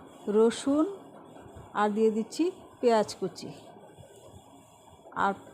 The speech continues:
এরপর দিচ্ছি ধনে গুঁড়ো, বেটে নিচ্ছি। কড়াইতে দিচ্ছি তেল, দেব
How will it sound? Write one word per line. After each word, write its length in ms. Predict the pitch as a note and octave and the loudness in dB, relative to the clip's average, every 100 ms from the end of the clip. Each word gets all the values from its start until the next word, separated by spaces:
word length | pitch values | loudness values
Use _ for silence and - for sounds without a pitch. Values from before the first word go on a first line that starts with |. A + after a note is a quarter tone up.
| A3 | -4
এরপর 220 | A3 A3+ G#3+ | 0 0 0
দিচ্ছি 280 | A3 - D4+ D4 C#4 F3+ | -4 -4 -4 -4 -4 -6
ধনে 280 | F3+ B3 A3+ F3 | 0 2 2 -2
গুঁড়ো, 220 | F3 D#3+ E3+ - - - - _ - - | -4 -6 -10 -16 -20 -20 -20 _ -16 0
বেটে 220 | A3 A#3+ A#3+ | 2 2 0
নিচ্ছি। 300 | A#3 - D#4+ A4 - - - - - - _ - - - - - - _ - - - - _ - - - - - - - - | -4 -6 -6 -6 -12 -20 -20 -20 -20 -20 _ -20 -20 -20 -20 -20 -20 _ -20 -20 -20 -20 _ -20 -20 -20 -20 -20 -20 -20 -2
কড়াইতে 360 | A#3 A#3+ A#3+ A#3 | 2 2 2 0
দিচ্ছি 280 | A#3+ - B3+ G3+ | 0 0 -2 4
তেল, 220 | A#3+ A#3+ D#4+ - - - - - - - - _ - - - _ - - - - _ _ _ - - - - - - - _ _ _ - _ - - _ _ _ _ _ - | 6 6 4 -4 -18 -20 -20 -20 -20 -20 -20 _ -20 -20 -20 _ -20 -20 -20 -20 _ _ _ -20 -20 -20 -20 -20 -20 -20 _ _ _ -20 _ -20 -20 _ _ _ _ _ -2
দেব 140 | A3+ | 0